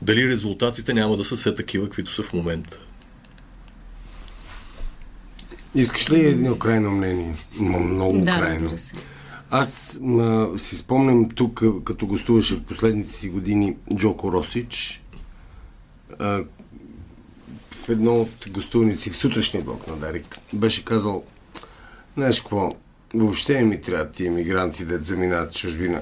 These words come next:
Speaker 2: Казвам го като човек, който се е върнал, а, с много, така,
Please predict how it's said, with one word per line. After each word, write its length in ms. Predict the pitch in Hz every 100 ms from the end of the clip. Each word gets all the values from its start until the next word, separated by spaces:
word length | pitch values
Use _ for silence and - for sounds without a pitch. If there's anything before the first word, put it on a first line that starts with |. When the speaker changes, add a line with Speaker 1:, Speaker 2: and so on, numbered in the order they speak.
| -
Speaker 2:
Казвам 320 | - 147 160
го 60 | 117
като 140 | -
човек, 380 | - 117 123 120 -
който 260 | 117 117
се 100 | -
е 40 | 101
върнал, 420 | 107 110 95 76 - - 98
а, 40 |
с 380 | 95 104 92 -
много, 640 | 107 117 110 104 87 - - -
така, 320 | - 104